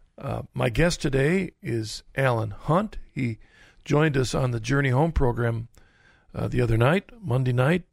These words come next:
Uh, he was a return guest, talked a little bit more about his journey. Alan was a former megachurch pastor. Uh, and, well, let me say, Alan, welcome to the studio.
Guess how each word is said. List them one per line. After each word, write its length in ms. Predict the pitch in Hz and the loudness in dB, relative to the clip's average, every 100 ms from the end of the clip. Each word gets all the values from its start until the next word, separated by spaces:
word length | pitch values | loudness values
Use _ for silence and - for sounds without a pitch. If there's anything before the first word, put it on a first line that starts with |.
| - - | -20 -14
Uh, 300 | - - - | -12 -10 -10
he 160 | 139 139 | -4 -2
was 160 | 123 | -2
a 40 | 110 | -2
return 380 | 110 - 196 170 | -2 2 2 2
guest, 380 | 110 120 143 - _ _ - - - - | -2 -2 -4 -12 _ _ -20 -20 -20 -2
talked 220 | 139 127 | 0 0
a 40 | 143 | 2
little 160 | 151 | 4
bit 140 | 143 131 | 2 2
more 220 | 131 127 | 2 2
about 280 | 120 123 107 | 2 -2 -2
his 180 | 113 | -4
journey. 500 | 107 131 120 139 175 - _ _ _ _ _ _ - | -2 -2 0 0 -2 -4 _ _ _ _ _ _ -6
Alan 400 | 123 127 120 113 | -2 0 0 -2
was 140 | 110 | -4
a 40 | 104 | -8
former 400 | - 127 127 117 | -6 -4 -2 -2
megachurch 920 | 113 139 131 120 - 127 120 - - _ _ _ _ - | 0 0 0 -2 0 -2 -2 -10 -14 _ _ _ _ -2
pastor. 580 | - 151 127 - 190 208 _ _ - _ _ _ - 175 | 2 4 2 0 -4 -6 _ _ -20 _ _ _ -20 -18
Uh, 300 | - - - - | -16 -16 -16 -14
and, 200 | 120 - - | -14 -14 -10
well, 160 | 139 135 | -6 -4
let 100 | 123 | -4
me 60 | |
say, 220 | 113 123 120 | -2 -2 0
Alan, 280 | 127 131 | 0 0
welcome 240 | 117 127 123 | 0 -2 -4
to 80 | 120 | -4
the 60 | |
studio. 520 | 104 180 214 127 196 | -2 0 2 2 2